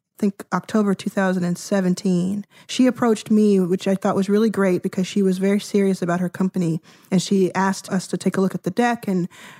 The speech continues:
look at it. And I set up a meeting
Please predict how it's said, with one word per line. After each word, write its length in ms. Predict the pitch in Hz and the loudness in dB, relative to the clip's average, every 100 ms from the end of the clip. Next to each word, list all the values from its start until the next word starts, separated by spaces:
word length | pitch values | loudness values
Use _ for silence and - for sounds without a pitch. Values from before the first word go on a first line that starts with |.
| _ - | _ 0
look 200 | 214 214 | 2 2
at 160 | 185 | 2
it. 220 | 175 - - | 0 -2 -2
And 400 | 208 185 175 185 - _ 202 | 2 4 4 0 -4 _ -4
I 40 | |
set 200 | - 220 | 0 2
up 100 | 214 | 4
a 60 | 208 | 4
meeting 500 | 226 220 180 180 | 4 4 2 0